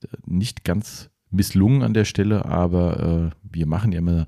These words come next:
äh, oder ich mache mir mein Leben ja immer leicht und speichere quasi, ähm, den, oder ne, übernehme so, muss ich sagen, ich übernehme dann den alten Podcast, den wir zu dritt schon gemacht haben. In dem Fall hatten wir, liebe Grüße, die Eileen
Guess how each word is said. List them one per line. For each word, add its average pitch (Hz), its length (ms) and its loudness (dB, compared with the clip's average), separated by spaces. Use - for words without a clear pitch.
äh, - 40 -12
oder - 260 -6
ich - 100 -6
mache 82 120 4
mir 87 100 6
mein 78 140 2
Leben 92 180 2
ja 98 60 4
immer 82 160 2
leicht 92 340 2
und 90 80 0
speichere 90 400 -2
quasi, 85 480 -2
ähm, 73 340 -4
den, 71 300 -4
oder - 160 -10
ne, 82 140 -2
übernehme 87 500 4
so, 101 200 0
muss 76 180 -2
ich 76 80 -8
sagen, 78 260 0
ich 76 60 -6
übernehme 90 420 2
dann 101 180 2
den 90 140 0
alten 123 280 0
Podcast, 120 500 -2
den 92 100 -2
wir 90 80 0
zu 87 140 -6
dritt - 180 -4
schon - 160 -6
gemacht 85 300 -2
haben. 139 240 4
In - 100 -4
dem 85 120 0
Fall 82 160 0
hatten 85 160 0
wir, 82 160 0
liebe 73 220 -6
Grüße, 101 420 -2
die - 240 -8
Eileen 107 400 0